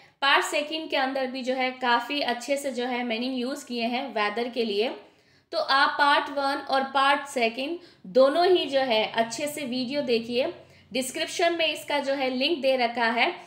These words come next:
आप आराम से इसको देख सकते हैं। और जो पूरी सीरीज़ है इंग्लिश स्पीकिंग की, फिफ्टीन डेज इंग्लिश सीरीज़, उसका भी डिस्क्रिप्शन बॉक्स में लिंक दे रखा है, तो आप उन्हें चाहें तो आराम से देख सकते हैं और यूज़ कर सकते हैं। तो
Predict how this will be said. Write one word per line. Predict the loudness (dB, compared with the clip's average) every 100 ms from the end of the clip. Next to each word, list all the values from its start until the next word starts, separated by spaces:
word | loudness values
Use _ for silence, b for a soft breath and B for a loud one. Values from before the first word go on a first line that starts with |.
| B B
आप | 4 4
आराम | 4 2 2 0
से | -4
इसको | -6 -2 0
देख | 2 0
सकते | -2 -8 -4 -2
हैं। | -2 -4 -8 B B B
और | 4 4
जो | 2 -6
पूरी | -2 2
सीरीज़ | 2 0 0 0 0
है | 0 -2
इंग्लिश | -2 -4 -4 -8
स्पीकिंग | -6 -6 -4 -6 -6
की, | -4 -6 -8 B B
फिफ्टीन | -10 -4 0 0 2
डेज | 0 0
इंग्लिश | -4 -6 -6
सीरीज़, | -4 -2 -2 -6 -10 B B
उसका | -6 2 4
भी | 4 2
डिस्क्रिप्शन | -2 -6 -8 -6 -4 -2
बॉक्स | -2 -4 -4
में | -4
लिंक | -2 -4 0
दे | 0 0
रखा | -2 0 0
है, | 0 -2 -4 B _
तो | -6
आप | 0 2 2 0
उन्हें | -6 -4
चाहें | -2 -2 -2
तो | -2
आराम | 0 0 -2
से | -2 -2
देख | -2 -2
सकते | -4 -6 -4
हैं | -2 -4 -2
और | 0 0
यूज़ | 0 -2 -4
कर | 0 0
सकते | 2 -6 -4 -6
हैं। | -4 -6 -8 b b b b _ _
तो | 0